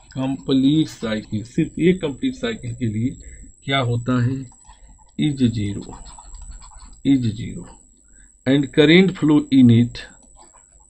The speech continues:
and current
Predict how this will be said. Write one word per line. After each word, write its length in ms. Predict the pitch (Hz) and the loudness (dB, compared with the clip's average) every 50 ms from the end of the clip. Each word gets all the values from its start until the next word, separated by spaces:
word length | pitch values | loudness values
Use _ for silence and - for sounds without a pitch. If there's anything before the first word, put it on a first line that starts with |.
| _ _ _ _ _ _ _ - - | _ _ _ _ _ _ _ -6 0
and 420 | 117 120 123 131 135 143 147 143 139 139 117 - - - - _ _ _ _ _ _ _ _ _ _ _ _ _ _ _ _ _ _ _ _ _ - - | 2 4 6 6 6 4 2 2 0 -2 -6 -8 -16 -20 -20 _ _ _ _ _ _ _ _ _ _ _ _ _ _ _ _ _ _ _ _ _ -8 0
current 720 | - 127 123 117 120 123 131 139 143 147 151 151 - - | 2 4 4 6 6 6 6 6 4 2 0 -2 -4 -8